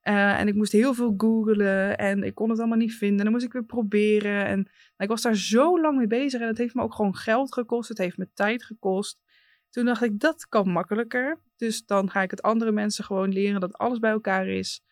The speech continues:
Ik kreeg van veel mensen de vraag van, "Hoe doe je dat dan? En een podcast host, wat is dat? En waar vind ik die? Wat is een goeie? En moet ik dan een betaalde hebben? Is dat dan beter? En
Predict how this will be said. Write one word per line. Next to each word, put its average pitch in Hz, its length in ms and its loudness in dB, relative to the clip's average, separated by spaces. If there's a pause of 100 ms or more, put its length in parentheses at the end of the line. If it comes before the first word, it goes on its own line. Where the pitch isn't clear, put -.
(260)
Ik 202 100 -4
kreeg 208 300 0
van 202 160 0
veel 202 140 4
mensen 196 260 0
de 196 100 -2
vraag 185 220 -2
van, 208 100 0
"Hoe 214 120 2
doe 202 160 0
je 226 60 0
dat 214 180 0
dan? 214 240 0
En 220 120 0
een 226 100 -2
podcast 220 480 -6
host, 202 340 0
wat 233 160 -8
is 226 220 -4
dat? 220 340 0
En 196 240 -2 (240)
waar 226 160 0
vind 226 280 2
ik 226 120 -4
die? 220 180 -2
Wat 247 140 -2
is 233 120 -4
een 254 80 2
goeie? 233 420 -2
En 226 220 0
moet 240 200 2
ik 247 80 -20
dan 247 160 -2
een 240 100 2
betaalde 226 480 -2
hebben? 220 200 -2
Is 220 60 -8
dat 240 160 -6
dan 226 240 -4
beter? 226 580 -4
En 196 200 -2